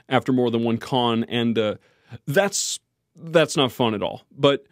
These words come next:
nonetheless, the rest of it is there. Uh, I didn't get the same experience as those who went, obviously. And what I did instead shouldn't have had that effect on me, but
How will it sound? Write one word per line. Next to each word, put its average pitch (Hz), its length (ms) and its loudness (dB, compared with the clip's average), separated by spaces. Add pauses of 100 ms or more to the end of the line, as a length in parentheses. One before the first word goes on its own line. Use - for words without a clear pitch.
(120)
nonetheless, 196 400 2
the 165 100 2
rest 233 220 0
of 196 80 -2
it 175 140 -2
is 139 240 -2
there. 131 300 0 (720)
Uh, 131 140 -2
I 165 60 2
didn't 226 180 2
get 226 160 -2
the 180 80 -4
same 156 220 0
experience 160 560 -2
as 120 100 -6
those 120 220 0
who 131 80 -4
went, 117 420 -2
obviously. 110 800 -4 (920)
And 160 380 0 (340)
what 175 220 0
I 170 80 2
did 196 380 -2
instead 151 640 0
shouldn't 156 260 -2
have 117 100 -4
had 143 220 0
that 123 100 2
effect 202 420 -4
on 123 160 0
me, 123 180 2
but 127 300 0